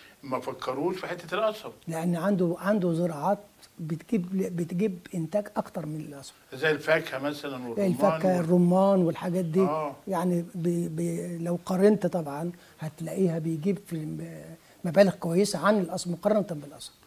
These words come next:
Speaker 1: طب وجرجا حضرتك، أنت سوهاج بتزرع حوالي كام ألف فدان؟
Speaker 2: برضه سوهاج بيشتغل بخمسين في المية من طاقته الإنتاجية لعدم إقبال المزارع على زراعة القصب.
Speaker 1: يعني احنا كده ككل مثلا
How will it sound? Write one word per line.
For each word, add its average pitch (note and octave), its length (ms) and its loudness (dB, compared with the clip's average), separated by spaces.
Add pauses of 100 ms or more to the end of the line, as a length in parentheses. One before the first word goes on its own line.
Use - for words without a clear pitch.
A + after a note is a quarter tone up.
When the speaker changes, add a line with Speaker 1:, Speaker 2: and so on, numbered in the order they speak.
(240)
Speaker 1:
طب C#3+ 160 0
وجرجا D3+ 720 2
حضرتك، D3 320 -2
أنت C3+ 140 -6
سوهاج C3+ 420 -2
بتزرع C#3 420 -4
حوالي C3+ 280 -4
كام C3+ 300 -8
ألف B2+ 240 -10
فدان؟ B2 500 -6
Speaker 2:
برضه G3+ 380 8
سوهاج G3 360 2
بيشتغل G3+ 520 0
بخمسين F#3 500 -2
في - 120 -6
المية F#3+ 220 0
من F3 160 -2
طاقته G#3+ 300 -4
الإنتاجية F3+ 640 0
لعدم G3 520 4 (140)
إقبال G#3 460 0
المزارع F#3+ 540 2
على F#3 260 -2
زراعة E3+ 300 -8
القصب. - 260 -14 (760)
Speaker 1:
يعني D3 220 2
احنا G#3+ 160 0
كده G#3+ 280 2
ككل E3 520 -2
مثلا A#2 520 -4